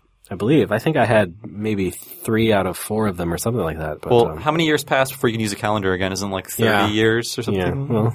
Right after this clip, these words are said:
Speaker 2: I'm sure we're coming back
Speaker 1: <laughs> it's gonna,
Speaker 2: around.
Speaker 1: yeah, <laughs> pretty soon my children will be able to use it. <laughs> They too will know the grandeur. Um, actually, wait, go back to food one more time. I do want to <laughs> mention, uh, Nintendo, they made Super Mario Brothers, like, nut bars.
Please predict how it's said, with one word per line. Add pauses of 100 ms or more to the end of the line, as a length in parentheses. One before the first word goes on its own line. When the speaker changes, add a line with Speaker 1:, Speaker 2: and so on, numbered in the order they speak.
Speaker 2:
I'm
sure
we're
coming
back
Speaker 1:
<laughs>
it's
gonna,
Speaker 2:
around.
Speaker 1:
yeah,
<laughs>
pretty
soon
my
children
will
be
able
to
use
it.
<laughs> (280)
They
too
will
know
the
grandeur. (680)
Um, (480)
actually,
wait,
go
back
to
food
one
more
time.
I
do
want
to
<laughs>
mention,
uh,
Nintendo,
they
made
Super
Mario
Brothers,
like,
nut
bars.